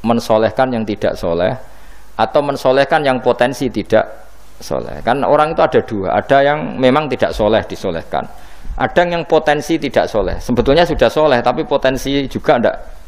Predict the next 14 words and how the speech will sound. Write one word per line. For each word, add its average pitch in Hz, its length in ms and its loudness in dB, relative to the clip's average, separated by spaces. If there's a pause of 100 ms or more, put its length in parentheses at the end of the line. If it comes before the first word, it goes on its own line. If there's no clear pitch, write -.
(360)
soleh, - 560 -6
terus - 160 -6
disolehkan. 78 640 -6 (480)
Lah 117 80 4
malaikat 156 400 4
ini 208 160 -2
kan 202 160 4
tidak 160 320 2
berpotensi 135 640 2 (720)
maksiat, 123 560 4
sehingga 151 320 4
nggak 107 160 2
butuh 156 280 2 (840)
nabi. 113 400 0